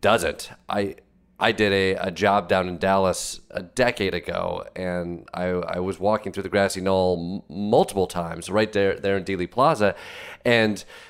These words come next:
people would approach you and they would tell you things that you should know and shouldn't know. And so there was, it was like a cottage industry for conspiracy theorists to give small little tours, uh, take you to places that they, they tell you what, what happened and what they're not telling you. And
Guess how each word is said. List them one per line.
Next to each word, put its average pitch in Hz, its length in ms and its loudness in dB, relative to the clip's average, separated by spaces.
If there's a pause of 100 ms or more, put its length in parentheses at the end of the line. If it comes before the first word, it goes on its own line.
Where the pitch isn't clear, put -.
(640)
people 175 220 2
would 156 120 6
approach - 420 2
you 87 120 0
and 82 80 -2
they 95 80 2
would 98 200 0
tell 117 180 4
you 117 140 2
things 87 320 -2
that 95 100 -6
you 90 140 -8
should 90 340 0
know 80 260 -2
and 80 120 -8
shouldn't 85 320 -2
know. 80 200 -4
And 82 160 -8
so 92 120 -6
there 92 100 0
was, 92 380 -2
it 92 80 -10
was 98 160 -4
like 110 120 0
a 110 60 2
cottage 117 460 2
industry 110 420 0
for 95 360 2
conspiracy 110 520 -2
theorists 90 460 0
to 92 140 -6
give 90 280 -2
small 85 320 -2
little 82 200 -6
tours, 165 680 0 (420)
uh, 92 200 2
take 95 240 -4
you 104 40 0
to 95 80 0
places 95 540 0
that 87 420 0
they, 92 380 2
they 90 240 -4
tell 92 200 -2
you 90 200 0
what, 95 320 -2
what 101 160 0
happened 101 400 2
and 90 60 -2
what 92 100 -2
they're 92 100 0
not 95 260 -2
telling 98 340 0
you. 98 280 2 (100)
And 95 320 -2